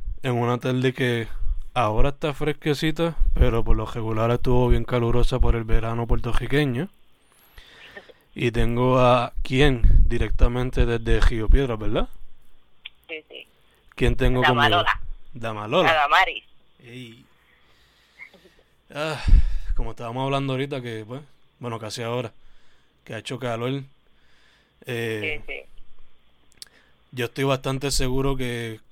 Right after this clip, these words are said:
Speaker 1: cuando tú, eh, estás pintando murales, sientes la calor aún más intensa.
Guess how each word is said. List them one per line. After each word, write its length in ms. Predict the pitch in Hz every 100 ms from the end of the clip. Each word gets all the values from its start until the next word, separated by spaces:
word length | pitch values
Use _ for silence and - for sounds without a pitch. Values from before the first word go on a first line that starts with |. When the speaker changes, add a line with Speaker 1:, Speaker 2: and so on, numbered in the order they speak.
| -
Speaker 1:
cuando 400 | - 123 120 117 107
tú, 760 | 120 117 123 127 123 120 110 104 - - - - - - _ _ _ _ _ _ -
eh, 720 | 139 117 113 107 104 104 107 - - - - -
estás 280 | - 120
pintando 420 | - 127 131 127 123
murales, 500 | 120 117 131 123 -
sientes 300 | 117 113 120
la 160 | 123
calor 460 | 127 120 123 127 127
aún 300 | 110 117 120
más 160 | 123 123
intensa. 640 | 117 110 139 135 - 73